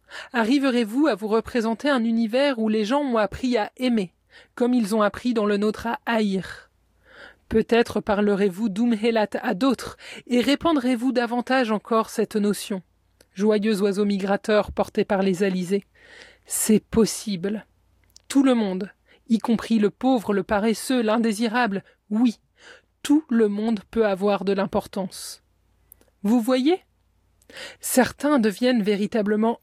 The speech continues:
enragés à cette seule idée. L'infection se défend.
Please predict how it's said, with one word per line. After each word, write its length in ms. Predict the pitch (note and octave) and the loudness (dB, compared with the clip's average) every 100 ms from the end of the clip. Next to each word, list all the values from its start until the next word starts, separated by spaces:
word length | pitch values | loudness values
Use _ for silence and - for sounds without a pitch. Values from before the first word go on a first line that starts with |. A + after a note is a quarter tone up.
| - | -2
enragés 680 | C#4 A#3 A#3 G#3 A3 A3 | 0 2 0 0 0 0
à 60 | G3 | 0
cette 260 | - G3 - | -2 -4 -2
seule 180 | G#3+ | -2
idée. 260 | F#3+ E3+ F#3+ _ _ _ _ - | -2 -4 -6 _ _ _ _ -2
L'infection 640 | A#3 A3+ G#3 A#3 - B3 A3 | 2 2 2 -2 -2 -2 0
se 140 | A#3+ | 0
défend. 380 | G3 G3 - | 0 -2 -4